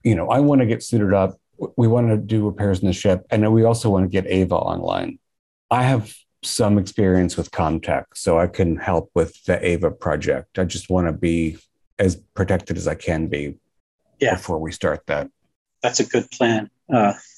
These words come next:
Speaker 2: Ernest. I'll, I'll be more than happy to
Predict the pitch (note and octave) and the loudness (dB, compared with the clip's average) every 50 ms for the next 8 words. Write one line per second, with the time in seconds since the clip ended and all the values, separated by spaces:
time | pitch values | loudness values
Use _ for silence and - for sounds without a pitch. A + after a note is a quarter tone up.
0 | _ - - _ _ - - - - - A#2 A2 A2 A#2 A#2 - - - - - | _ -20 -20 _ _ -20 -20 -10 -6 -2 -2 0 0 0 0 -2 -4 -6 -12 -20
1 | - - - - - - - - - A#2+ B2 C3+ B2+ C3 A2+ B2 A#2 A2+ A2 A2+ | -20 -20 -20 -20 -14 -8 -4 0 0 0 2 2 0 2 2 2 2 4 2 2
2 | A#2 A2+ G#2+ A2 G2 A2+ A2+ G#2+ - - A2 G2+ A2 G#2+ G2+ G#2 A#2 | 2 2 2 2 2 2 0 0 0 -2 -4 -2 -2 -2 -2 -4 -6